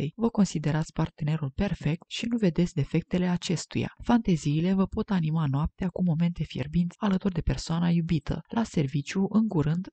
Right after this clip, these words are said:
veți avea șansa de a explora noi orizonturi profesionale. Un coleg vă poate ajuta să avansați și să faceți pași importanți în cariera voastră.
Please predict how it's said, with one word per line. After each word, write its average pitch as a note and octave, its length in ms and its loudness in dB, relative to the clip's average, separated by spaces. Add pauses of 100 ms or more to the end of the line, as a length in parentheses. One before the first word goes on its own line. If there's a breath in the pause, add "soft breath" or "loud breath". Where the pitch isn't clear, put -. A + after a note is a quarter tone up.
veți A3+ 180 -2
avea F#3 180 4
șansa D#3+ 600 -2
de A3 120 -2
a A3+ 140 2
explora F3+ 640 0
noi G3 300 4
orizonturi F3+ 640 2
profesionale. F3 880 0
Un A#3+ 140 2
coleg D#3 540 2
vă A#3 120 0
poate A#3 300 0
ajuta E3+ 500 0
să - 280 -6
avansați G3 760 0
și - 180 0
să F#3+ 160 0
faceți - 440 -2
pași D#3+ 340 0
importanți G3 680 0
în A3+ 100 4
cariera E3 440 4
voastră. D3+ 520 -2